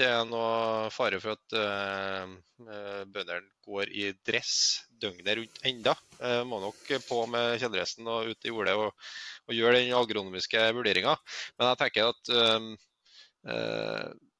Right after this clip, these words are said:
det blir brukt mer fornuftig, da. Altså, ta for eksempel, eh, det her med å gå og telle tre, eller gå og telle planter. Den hjernen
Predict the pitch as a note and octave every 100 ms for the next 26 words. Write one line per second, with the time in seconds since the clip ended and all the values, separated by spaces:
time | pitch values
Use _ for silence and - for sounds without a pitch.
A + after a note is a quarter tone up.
0 | - A#2+ B2+ B2 A#2+ - B2 A2 G#2+ C3
1 | A2+ - - B2 F#2 - _ A2+ - A2
2 | G#2 G#2 A2 - A#2 A2+ B2 - G2+ -
3 | G2 G2 G2+ G2+ G2+ G2 G2 G2 F#2+ F#2+
4 | G2+ A2 A2 F#2+ F#2+ G2+ G2 G2+ - G2
5 | G2+ - G2 G#2+ G#2+ - - G2+ A#2 -
6 | - G#2+ G#2 G2+ G#2 - G#2 G#2+ A2+ A2
7 | - G#2 _ - - - - A2 A2+ A2+
8 | A#2+ F#2+